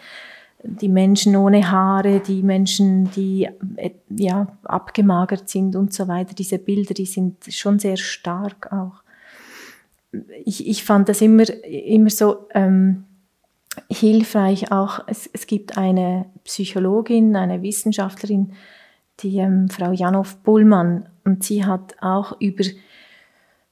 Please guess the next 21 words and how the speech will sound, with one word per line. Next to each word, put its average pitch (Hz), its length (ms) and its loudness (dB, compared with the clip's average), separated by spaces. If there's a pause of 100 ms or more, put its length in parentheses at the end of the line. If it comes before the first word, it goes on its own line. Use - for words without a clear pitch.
darüber 208 400 2
gesprochen, 202 840 2
wie 208 360 2
zum 202 180 0
Beispiel 202 460 0
ein 185 400 0
Trauma, 185 800 0
also 190 240 -6
das 185 160 -8
kann 190 240 -2
auch 185 180 -6
ein 185 220 -4
Überfall, 196 680 -2
sie 185 200 -6
hat 180 120 -10
da 185 60 -8
viele - 800 -10 (480)
Studien 208 420 -2
gemacht 196 440 -4
auch 185 100 -12
darüber, 196 340 -10